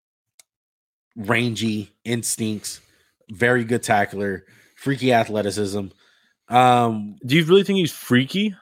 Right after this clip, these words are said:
Speaker 1: Yes, he's freaky.
Speaker 2: I think he'd be freaky if he had that top tier speed to go. I think he's really fast when he accelerates, and he can be quick.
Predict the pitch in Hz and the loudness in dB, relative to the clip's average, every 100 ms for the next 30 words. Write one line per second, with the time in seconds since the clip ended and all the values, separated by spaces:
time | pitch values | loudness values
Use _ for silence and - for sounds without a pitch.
0 | _ _ 120 113 82 - - 113 - 90 | _ _ -2 -2 -2 -8 -8 -8 -8 -12
1 | - - _ _ _ - - 117 143 139 | -14 -20 _ _ _ -10 -4 0 0 -4
2 | 113 139 117 107 - 117 - 104 - 98 | -4 -4 -2 -4 -2 -2 -2 -4 -4 -2
3 | 92 92 85 - - - 95 - _ - | 0 2 0 -2 -2 2 2 0 _ -12
4 | - 104 95 90 - - - - 110 98 | -4 0 0 0 -6 -12 -14 -8 -6 -6
5 | 90 92 87 - 85 73 95 113 - 98 | -6 -6 -4 0 0 0 0 0 -4 -6
6 | 95 104 101 87 95 90 - 92 85 104 | 0 0 0 -2 0 0 0 -6 -8 -6
7 | 80 92 101 123 147 - - _ _ _ | -4 0 0 0 -2 -10 -20 _ _ _
8 | _ - 113 110 113 104 95 - - 113 | _ -8 -2 -2 0 -4 -6 -12 -2 2
9 | 98 - - | 2 -2 -18